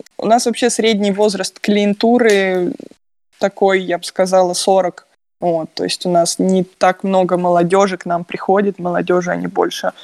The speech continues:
молодёжь они больше ходят по барам скорее, чем по пивоварням, вот, особенно если это на постоянной основе. Поэтому у нас штамгеста,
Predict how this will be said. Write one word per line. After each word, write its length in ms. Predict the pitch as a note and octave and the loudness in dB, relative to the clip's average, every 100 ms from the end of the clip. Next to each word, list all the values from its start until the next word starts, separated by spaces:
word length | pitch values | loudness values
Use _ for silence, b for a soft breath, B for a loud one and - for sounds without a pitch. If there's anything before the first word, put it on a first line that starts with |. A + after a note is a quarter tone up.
| _ | _
молодёжь 420 | F#3+ F#3 F#3 F#3 | 0 2 0 -4
они 120 | F3 | -6
больше 320 | F3 F3+ - | -2 -2 -2
ходят 400 | - F3+ E3+ E3+ - | -4 -2 -2 -4 -8
по 380 | - E3+ D#3+ D#3+ | -2 0 0 -2
барам 500 | E3 E3+ F3 F3 E3+ | -4 0 0 0 -2
скорее, 400 | E3+ - E3+ E3 | -8 -4 0 0
чем 280 | - - F#3 | -2 -6 -8
по 140 | - | -8
пивоварням, 680 | F3+ F#3+ F3 E3+ A#3 C4 F#3+ - B B B - - | -4 0 2 4 2 2 -6 -10 B B B -20 -2
вот, 420 | F#3+ F3+ F3 D#3 | 0 2 0 -4
особенно 540 | E3+ - E3 E3 D#3+ D#3+ F#3+ - - - - - | -4 -2 -2 -2 -2 -2 -6 -6 -8 -10 -14 -6
если 480 | F#3 F3 E3+ - E3+ | -2 2 2 2 0
это 300 | E3 D#3+ E3 | 0 2 0
на 260 | E3 E3 D#3 | 0 0 -2
постоянной 640 | E3+ - F3+ F3 D#3 D#3+ | -2 -2 2 2 0 -4
основе. 420 | - E3+ D3+ C#3+ B B _ _ _ _ - | -4 -2 -2 -2 B B _ _ _ _ 0
Поэтому 460 | F3 F3+ G#3 F#3+ | 2 2 -2 0
у 40 | F3+ | 0
нас 300 | F3 F#3+ - | 0 0 -2
штамгеста, 1080 | - - F3+ F#3+ F#3 F#3 - - F3 E3+ | -2 0 0 -2 -2 -2 -4 -2 0 0